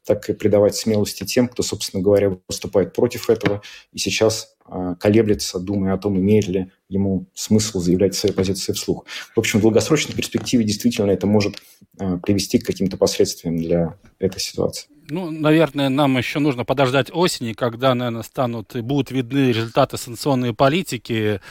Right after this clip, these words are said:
Speaker 2: Запада и Северной Америки в отношении российской экономики. Возможно, тогда мы тоже увидим какую-то иную реакцию со стороны бизнес-элит, э,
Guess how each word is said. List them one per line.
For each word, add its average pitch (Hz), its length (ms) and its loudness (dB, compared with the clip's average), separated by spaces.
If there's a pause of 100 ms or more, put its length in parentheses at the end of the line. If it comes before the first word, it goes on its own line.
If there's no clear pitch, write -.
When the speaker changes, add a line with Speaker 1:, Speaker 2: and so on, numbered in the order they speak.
(240)
Speaker 2:
Запада 117 560 0
и 107 120 2
Северной 120 420 0
Америки 135 340 0
в 110 60 -2
отношении 120 400 -2
российской 123 480 -2
экономики. 139 460 2
Возможно, 123 400 0
тогда 127 260 0
мы 131 100 0
тоже 127 320 0
увидим 123 380 0
какую-то 127 480 0
иную 131 240 4
реакцию 123 360 2
со - 120 -12
стороны 123 360 -4
бизнес-элит, 110 840 -6
э, 98 400 -8